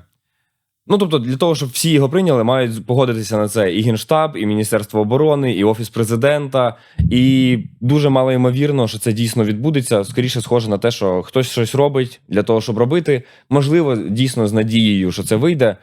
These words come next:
але у мене поки що віри такої сильної в це нема. Міністерство фінансів Сполучених Штатів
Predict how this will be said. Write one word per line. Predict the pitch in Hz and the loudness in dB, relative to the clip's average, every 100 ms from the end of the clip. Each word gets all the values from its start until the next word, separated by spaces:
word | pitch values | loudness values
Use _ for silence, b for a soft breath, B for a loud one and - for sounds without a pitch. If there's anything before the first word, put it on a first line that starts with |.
| b b b - | b b b -2
але | 110 117 120 117 | 2 4 4 2
у | 117 | 2
мене | 120 131 131 | 2 0 -2
поки | 123 117 | -4 -6
що | - 110 104 | 0 2 2
віри | 104 117 113 107 | 0 0 0 0
такої | - - 110 101 | -2 -2 0 0
сильної | 113 113 107 98 | 0 0 0 0
в | |
це | - 98 95 - _ | 0 -2 -2 -10 _
нема. | 87 92 76 _ _ _ - - - - _ _ _ _ _ _ _ _ _ _ _ _ | -2 0 -2 _ _ _ -20 -14 -14 -16 _ _ _ _ _ _ _ _ _ _ _ _
Міністерство | 107 123 139 151 135 120 | 2 2 4 2 0 -4
фінансів | 107 120 113 101 92 | -4 0 -2 -4 -8
Сполучених | 113 113 110 101 | -2 -2 -2 -2
Штатів | - 160 117 90 | -2 -4 -4 -10